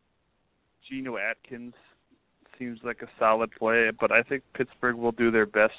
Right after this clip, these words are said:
to avoid his area of the line. So they're, they'll keep Lev Bell on the edge or not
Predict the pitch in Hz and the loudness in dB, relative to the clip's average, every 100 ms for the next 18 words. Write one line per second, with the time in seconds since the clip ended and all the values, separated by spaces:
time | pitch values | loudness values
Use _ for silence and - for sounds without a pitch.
0 | - - 107 101 _ - _ _ - 120 | -14 -6 -6 -6 _ -20 _ _ 0 2
1 | 110 117 120 123 120 117 117 117 120 120 | 2 2 2 -2 -6 -4 -4 -2 -2 -4
2 | 110 117 117 - 104 107 107 107 113 120 | -2 -4 -4 -10 -10 -4 -2 -2 -4 -8
3 | 127 _ - _ _ _ _ - 123 113 | -14 _ -20 _ _ _ _ -4 2 4
4 | 110 107 110 - _ _ - 131 123 123 | 4 2 0 -4 _ _ -2 0 0 -2
5 | 131 127 - 143 - 127 127 113 127 120 | 0 -2 0 -2 0 2 2 4 2 4
6 | 110 117 120 117 107 120 117 - - 107 | 2 0 0 -4 -6 -4 -4 -8 -16 -12
7 | 107 - 117 117 | -12 -10 -2 0